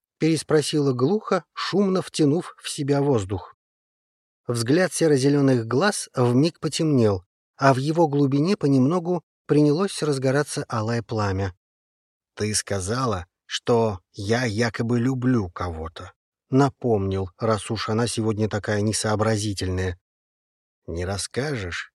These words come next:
с чего вдруг такие выводы?» Пару мгновений Аврора неверяще вглядывалась в моё лицо, прежде чем заговорила,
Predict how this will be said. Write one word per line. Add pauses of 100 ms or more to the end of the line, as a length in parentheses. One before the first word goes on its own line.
с
чего
вдруг
такие
выводы?» (260)
Пару
мгновений
Аврора (140)
неверяще
вглядывалась
в
моё
лицо, (220)
прежде
чем
заговорила,